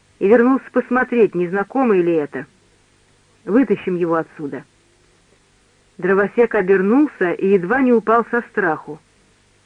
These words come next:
У него захватило дух. Он пошатнулся и чуть не уронил раненого. С ним говорил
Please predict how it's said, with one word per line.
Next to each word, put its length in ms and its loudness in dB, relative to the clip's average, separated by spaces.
У 40 -6
него 260 4
захватило 600 0
дух. 520 -2
Он 160 2
пошатнулся 840 -2
и 100 0
чуть 260 -6
не 80 2
уронил 380 2
раненого. 520 -4
С 40 -12
ним 260 2
говорил 500 0